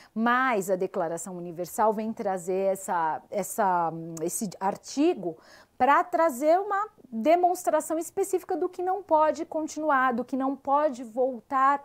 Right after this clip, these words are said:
a acontecer, que é a escravidão, assim como o tráfico de escravos ou a servidão.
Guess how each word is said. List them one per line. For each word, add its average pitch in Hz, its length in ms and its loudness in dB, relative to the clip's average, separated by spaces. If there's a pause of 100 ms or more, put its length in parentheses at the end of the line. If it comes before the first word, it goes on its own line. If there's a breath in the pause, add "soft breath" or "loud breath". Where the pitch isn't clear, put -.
(140)
a 220 140 -4
acontecer, 240 840 -4 (320 soft breath)
que 269 200 0
é 254 40 4
a 240 120 2
escravidão, 226 760 -4 (360 loud breath)
assim 220 360 -2
como 214 320 0 (100)
o 285 60 -2
tráfico 240 640 0
de 175 140 -16
escravos 240 640 -2
ou 240 200 0
a 240 80 -4
servidão. 208 840 -4